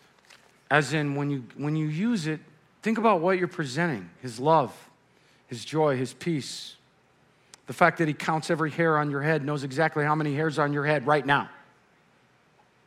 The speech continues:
Right? Presenting everything he is. And then binding and loosing. And I wanna show you this prayer out of Prayers That Avail Much, okay? I'm sorry,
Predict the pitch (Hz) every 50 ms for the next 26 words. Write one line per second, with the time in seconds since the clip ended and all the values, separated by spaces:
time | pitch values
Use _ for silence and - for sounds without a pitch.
0 | _ _ _ _ _ _ _ _ _ _ _ _ _ _ _ _ _ _ _ _
1 | - - 151 165 190 202 - - - - - _ _ - - 170 143 123 - -
2 | 196 202 175 - 185 180 175 170 - 165 185 165 170 185 180 - - - 180 175
3 | 175 170 170 170 175 180 175 160 139 117 - - - - - - - - - _
4 | _ _ _ _ _ _ _ _ _ _ _ _ _ _ _ _ - - - _
5 | - _ _ _ _ _ _ _ _ - - 147 160 160 156 131 165 170 185 190
6 | 190 180 170 165 156 151 165 180 165 - - 147 135 135 139 143 156 156 160 151
7 | - - 185 185 180 170 156 156 147 - - - 180 175 170 156 151 143 143 135
8 | 131 - - 175 170 170 165 143 - 156 139 143 123 139 147 147 147 143 143 139
9 | 131 117 - - 127 120 - 156 165 180 196 196 - - - - _ - _ -
10 | _ - _ _ _ _ _ _ - - - _ _ _ - - - - _ _
11 | _ _ _ _ - 143 143 - - 185 175 180 180 175